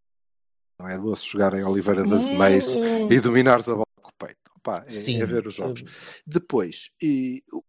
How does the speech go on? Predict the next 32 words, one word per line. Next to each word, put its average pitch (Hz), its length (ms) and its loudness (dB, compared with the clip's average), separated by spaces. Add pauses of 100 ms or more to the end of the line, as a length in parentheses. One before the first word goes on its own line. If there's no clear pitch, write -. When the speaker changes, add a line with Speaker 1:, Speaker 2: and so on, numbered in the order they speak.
(180)
Speaker 1:
o - 60 -10
que - 140 2
acontece, 196 560 2
sim, 208 360 -8 (680)
ele, 156 300 0 (240)
eh, - 220 -14 (140)
fez - 260 0
isso 180 260 -6
três 151 280 2
vezes, 160 600 0
só 143 220 0
uma 139 160 -2
delas 127 320 0
é 120 60 -8
que - 120 -20
dominou 120 380 -8
bem, 110 240 -6 (320)
mesmo 110 280 -10
assim 117 240 -10
acho - 180 -8
que - 100 -20
ficou - 180 -12
sem 104 200 -6
ela, 117 200 -4 (560)
é 120 120 4
que - 200 2
ele 123 80 8
vai 120 140 6
ter - 120 0
que - 140 -12
dominar 247 380 4
melhor. 254 400 6